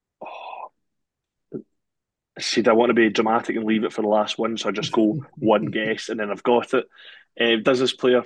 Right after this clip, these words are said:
Speaker 1: play for Kyles Athletic?
Speaker 2: This player does play for Kyles Athletic.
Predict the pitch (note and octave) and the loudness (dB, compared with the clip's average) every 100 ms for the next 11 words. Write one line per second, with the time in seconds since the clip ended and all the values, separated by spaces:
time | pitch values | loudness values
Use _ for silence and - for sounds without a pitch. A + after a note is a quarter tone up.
0 | - B2 A2 G#2 A#2 A2+ G#2+ - G#2+ - | -2 -4 -4 -6 -4 -4 -6 -8 -8 -8
1 | - - _ _ _ _ _ _ _ _ | -10 -14 _ _ _ _ _ _ _ _
2 | _ _ _ _ - C3+ - D3 C3+ B2+ | _ _ _ _ -4 -4 -2 2 4 4
3 | A2+ A#2 C#3+ C#3+ E3 C#3 - C3 A2+ G#2 | 0 -4 0 2 2 -4 -6 -4 -4 -6
4 | A#2+ - A2+ G#2+ G2 - G#2+ G#2+ A2 G2+ | -10 -6 -4 -2 -6 -8 -12 -10 -12 -12
5 | - | -16